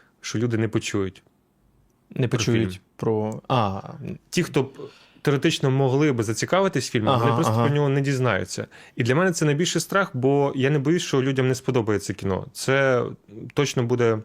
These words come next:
Speaker 1: частина аудиторії, але ось люди, які б захотіли побачити, а не побачать, ось це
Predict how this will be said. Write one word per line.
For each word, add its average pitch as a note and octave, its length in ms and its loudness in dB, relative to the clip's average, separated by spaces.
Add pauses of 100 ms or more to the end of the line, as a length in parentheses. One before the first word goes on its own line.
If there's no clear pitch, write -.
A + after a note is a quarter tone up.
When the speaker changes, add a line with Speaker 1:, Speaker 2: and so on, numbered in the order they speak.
(340)
Speaker 1:
частина B2 680 0
аудиторії, A#2+ 580 0 (480)
але B2 640 2
ось C3 260 -2
люди, C#3 260 0
які A#2+ 220 -2
б A#2+ 120 -8
захотіли C3 440 0
побачити, A#2 560 -2 (120)
а A#2 100 -2
не A#2+ 100 0
побачать, B2 600 -2
ось - 380 -4
це C#3+ 600 0